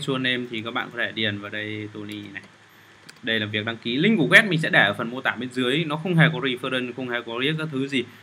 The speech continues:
Nên country các bạn có thể chọn bất kỳ nhưng mà không có nước nào ở, ở nước Anh cả. À, không Mỹ. Moldova. Đây là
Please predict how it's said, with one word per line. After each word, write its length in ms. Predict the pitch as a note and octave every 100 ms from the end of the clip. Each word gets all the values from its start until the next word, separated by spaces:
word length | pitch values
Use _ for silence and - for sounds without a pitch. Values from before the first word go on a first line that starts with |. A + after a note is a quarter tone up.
| -
Nên 140 | C#3 C#3+
country 300 | D3 D3 C#3
các 100 | D3
bạn 140 | A2
có 60 | C3+
thể 120 | A2+
chọn 280 | B2+ A#2+ F#2+
bất 80 | C#3+ C#3
kỳ 220 | C#3+ B2
nhưng 100 | B2
mà 80 | C3 C3
không 120 | B2+
có 60 |
nước 180 | C3+ D#3+
nào 220 | D3 A2
ở, 280 | G2+ G2+ - -
ở 120 | G2+
nước 160 | A2 A#2+
Anh 220 | C3+ A#2
cả. 80 | - - - - - - - - -
À, 220 | A2 G#2+ A2
không 280 | C3 C3
Mỹ. 360 | C#3 D3 E3+ F3 - - - - - _ _ _ _ _ _ _ _ _ _ -
Moldova. 840 | B2+ A#2+ A#2+ A#2+ A#2+ A#2+ A#2+ A#2+ A#2+
Đây 160 | C#3+ D#3+
là 180 | D3+